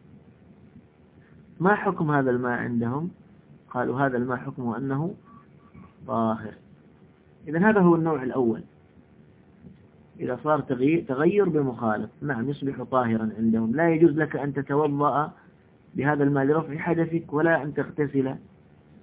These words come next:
منه أيضا لرفع الحدث. الشيخ ابن عثيمين يقول في المسألة الأولى،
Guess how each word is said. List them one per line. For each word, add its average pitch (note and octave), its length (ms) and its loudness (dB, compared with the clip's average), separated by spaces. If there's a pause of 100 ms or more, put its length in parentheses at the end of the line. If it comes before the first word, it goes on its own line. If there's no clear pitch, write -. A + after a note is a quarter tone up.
(180)
منه C3+ 420 -2 (580)
أيضا C3+ 240 4
لرفع A#2+ 580 0 (100)
الحدث. A2 440 -6 (2000)
الشيخ G#3+ 280 -2
ابن F#3 140 4
عثيمين D#3 420 2
يقول A#2 420 2 (1600)
في B2+ 60 -6
المسألة C#3+ 360 0
الأولى، A#2+ 440 2